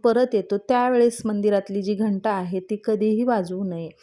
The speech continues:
यानेही आपल्याला दोष लागतो. त्यामुळे जेव्हाही मंदिराच्या बाहेर येतो त्यावेळेस आपल्याला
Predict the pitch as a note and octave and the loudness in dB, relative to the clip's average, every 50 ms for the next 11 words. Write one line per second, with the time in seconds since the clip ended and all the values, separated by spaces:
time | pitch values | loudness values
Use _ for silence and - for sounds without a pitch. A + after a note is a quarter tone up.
0 | - - _ _ _ _ _ - A3+ A#3+ A#3+ A#3 A#3 B3 B3 B3+ C4 B3+ A3+ A3 | -20 -20 _ _ _ _ _ 0 2 2 4 4 4 4 4 4 4 4 2 0
1 | - G#3+ G#3 G3 G3 F#3 F3 - - G3 F#3+ A3 A3 A#3 A3+ - G#3 D#3+ E3+ - | 0 0 2 2 2 0 -2 -4 -4 -2 2 2 2 2 2 0 -2 -2 -2 -4
2 | - - F#3+ F#3 - B3 A#3 A#3 A#3 A3+ G#3+ G3+ G3+ G3+ G#3 G#3 A3+ A3+ A#3 A3+ | -4 -6 -6 -2 -2 -2 0 0 0 0 0 -2 -2 -2 -2 -2 -2 -2 -2 0
3 | A3+ A3+ A3+ A3 G#3+ G3+ G3 G3+ G3+ G3+ G3+ A3 G#3+ G3 G3+ F#3+ F#3 F#3 F#3+ G3+ | 0 0 0 0 0 0 2 2 2 2 2 0 0 0 0 0 0 0 0 0
4 | F#3+ F#3 - F#3+ F3+ F#3 - A3+ G#3+ A3 G#3+ G#3 G3+ G3+ - F#3+ F#3 F#3 G3+ G3 | -2 -4 -6 -8 -6 -4 -2 0 0 0 0 0 -2 -2 -4 -6 -6 -4 -4 -4
5 | F#3+ F3+ F3 F3 | -2 -2 -4 -4